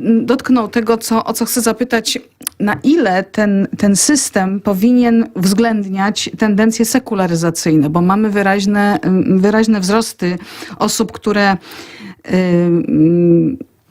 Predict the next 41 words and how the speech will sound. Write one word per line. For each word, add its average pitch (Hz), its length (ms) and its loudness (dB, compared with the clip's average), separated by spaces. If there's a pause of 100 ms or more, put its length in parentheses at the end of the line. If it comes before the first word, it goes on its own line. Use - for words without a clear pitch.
(360)
nie 214 200 4
przyznają 262 540 2
się 247 140 -2
w 214 60 -4
ogóle 254 180 4
do 233 120 2
żadnego 175 500 2
nawet 147 280 0
kościoła. 165 720 0
Y, - 40 -6 (360)
w, 190 520 -2
w - 40 -6
ostatnim, 208 580 0 (720)
y, - 40 0
spisie 220 400 -2
powszechnym 208 600 -4
aż 196 180 -4
dwadzieścia 214 440 0
procent 170 500 -2
ludzi 180 480 -2 (340)
nie 208 100 2
chciało 202 300 0
się 202 120 -2
zadeklarować 196 600 0
do 190 120 -4
żadnego 185 360 0
kościoła. 156 560 0 (460)
Tutaj 220 260 0
pa-, 220 140 -2
y, 202 180 -4
ten 208 300 -2
odpis, - 340 -2
jak 202 120 -4
pan 196 200 -2
mówi, 214 260 0
dawałby 196 460 0
możliwość 202 480 0
takiego, 196 600 0
y, - 180 -2
jakby 185 340 0
n-, 190 140 4